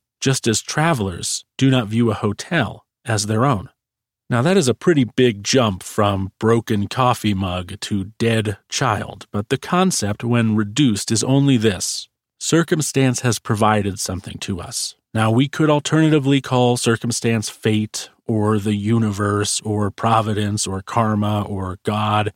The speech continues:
It really doesn't matter what we call it, so long as we understand what is meant is that the things which come to us in life, their coming to us in life, is not entirely within our control. There are many,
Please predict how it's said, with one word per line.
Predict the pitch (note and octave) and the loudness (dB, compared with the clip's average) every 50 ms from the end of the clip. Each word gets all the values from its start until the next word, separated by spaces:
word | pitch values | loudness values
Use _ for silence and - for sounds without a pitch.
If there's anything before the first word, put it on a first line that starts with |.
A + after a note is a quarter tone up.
| _ _ | _ _
It | C3 A#2+ - | -2 -2 0
really | B2 B2+ D3 D3 C3+ | 2 4 4 4 4
doesn't | A2 - - B2 A#2+ G#2+ A2+ G#2+ - | 2 2 2 2 2 2 0 -2 -2
matter | G#2+ A2 A2 G#2+ G#2 G2+ G2+ | 0 0 0 0 0 0 -2
what | F#2+ G2+ G2 - G#2 | -2 -4 -6 -4 -4
we | G#2+ F#2+ | -6 -6
call | - - D#3 C#3 A2 G#2 | -2 0 2 2 2 0
it, | - | -2
so | - - B2 A#2+ | -2 0 0 0
long | A#2 A2 A#2 A#2 B2 C3+ C#3+ D#3 D3 | 2 2 4 4 4 4 4 4 2
as | C#3 B2 A2+ | 2 0 2
we | A#2 B2 - | 0 0 0
understand | A2 A#2+ A#2+ A2+ A2+ - - - A2 A2+ A2 G#2 G2+ | 2 0 2 2 0 -2 0 0 0 0 0 0 0
what | G#2 G#2+ - - | -2 -4 -2 -4
is | A2 G2 - | -4 -4 -4
meant | F#2 G#2 C3 C#3+ B2 G#2 G2+ G#2 - - - _ _ | -2 0 0 0 0 0 -2 -2 -6 -8 -14 _ _
is | A#2 A2 - | -4 -2 -2
that | B2+ A#2+ - | -2 -4 -4
the | - A#2 | -6 -6
things | - - - F#3 F#3+ G3 F3+ C3 | -6 -2 -2 0 2 2 0 0
which | B2 C3 B2+ - - - | 0 -2 -2 -2 -8 -8
come | - - B2+ A#2 G#2+ | -2 0 0 0 0
to | - - - F3 D3+ | -2 -2 0 2 2
us | A2+ G#2 - - - | 2 2 0 -2 -2
in | G#2 G2 A2 | -2 0 0
life, | C3+ C#3+ A2+ F#2+ F2+ - - - - _ _ | 2 2 0 0 -2 -6 -12 -18 -20 _ _
their | A#2 A2 A2+ C3 C3+ C3 B2 | -4 0 2 4 4 4 2
coming | - - - F3 F3+ F3 C3 G#2 F2+ | 0 -2 -2 0 2 2 2 2 0
to | - - G2 F#2 | -2 -2 -2 -2
us | F2+ A2 - - | -2 -4 -6 -6
in | F2 F2+ | -6 -8
life, | F2+ F2 F2 F2 F2 - - - _ _ _ _ | -8 -6 -8 -8 -8 -10 -14 -20 _ _ _ _
is | C3 B2+ A2+ B2+ | -2 0 2 2
not | C#3+ D3+ D3 | 2 4 4
entirely | C#3 A#2 - - - - C#3+ D3 C#3+ C#3 C3+ B2 B2 | 2 2 0 -4 -6 -4 -2 0 2 4 4 4 4
within | A#2 A#2 A2+ A2 A#2 G#2+ | 4 4 2 2 2 0
our | G#2 G#2 G2+ | 0 -2 -4
control. | - - - G2+ - - - A#2 G2+ - - _ _ _ _ _ | -6 -6 -6 -6 -6 -4 -4 -4 -4 -4 -6 _ _ _ _ _
There | - B2+ B2+ C3 C3+ | 0 2 4 4 4
are | B2 A#2+ | 4 2
many, | A#2 A#2 B2+ C3+ C#3+ D3 D3 D#3 D3+ D3+ D3+ C#3+ | 2 2 2 2 2 2 2 2 2 2 0 -4